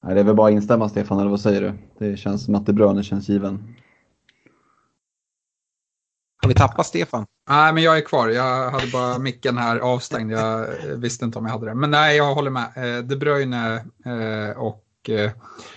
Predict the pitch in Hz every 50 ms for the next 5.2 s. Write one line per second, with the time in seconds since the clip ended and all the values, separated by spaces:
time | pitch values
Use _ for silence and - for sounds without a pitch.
0 | - - _ _ _ _ _ - - 113 104 104 - _ _ _ _ - 113 107
1 | 101 101 101 104 104 101 101 101 101 98 - - 127 120 - 117 120 117 113 110
2 | 107 101 - 113 - - 117 107 104 104 104 104 104 101 101 104 104 104 110 107
3 | 104 101 98 101 - 104 101 104 123 127 - 113 101 104 101 104 - - 120 107
4 | - - - 113 107 104 101 98 101 - 120 - - _ _ - 113 107 104 101
5 | 98 101 107